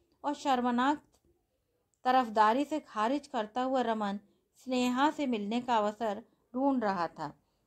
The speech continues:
उसकी रातों की नींद हराम हो गई थी, ये सोचकर कि शायद निन्यानवे का नंबर उसके लिए लकी हो।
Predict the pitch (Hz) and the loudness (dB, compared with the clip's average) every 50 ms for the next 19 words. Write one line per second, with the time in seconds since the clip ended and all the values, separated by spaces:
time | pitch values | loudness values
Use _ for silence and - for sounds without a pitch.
0 | _ _ - 302 - - 370 349 302 262 233 220 226 240 - 320 320 - 339 294 | _ _ -8 -8 -8 -6 -6 -4 0 2 4 4 2 2 0 -6 -6 -4 -4 -2
1 | 254 247 254 285 320 330 285 247 220 233 220 220 233 269 285 277 262 233 208 196 | -2 0 0 2 0 0 -2 -4 -8 -6 -2 0 2 2 2 2 0 -2 -2 -2
2 | 208 220 240 233 - 196 170 - - _ _ _ _ _ _ _ _ _ 226 247 | -2 -2 -4 -4 -6 -10 -12 -12 -16 _ _ _ _ _ _ _ _ _ -2 0
3 | 285 311 311 - 302 254 233 233 - - 254 269 262 302 294 - - 247 220 247 | 0 0 -2 -2 -4 -4 -4 -4 -4 -6 -6 -6 -4 -8 -10 -6 0 0 2 2
4 | 269 277 277 262 247 226 220 220 214 214 220 233 247 294 294 - 269 254 233 220 | 2 0 0 -2 -2 -2 -2 0 0 0 0 0 0 0 0 0 -2 0 0 0
5 | 214 208 208 220 214 208 226 247 - _ _ _ _ _ 294 285 - - 320 294 | -2 0 0 2 2 2 0 -4 -8 _ _ _ _ _ -12 -12 -8 -6 -2 0
6 | 302 294 269 240 220 233 - - 226 214 208 190 165 - | 2 2 2 2 0 0 -6 -8 -6 -4 -2 -2 -4 -6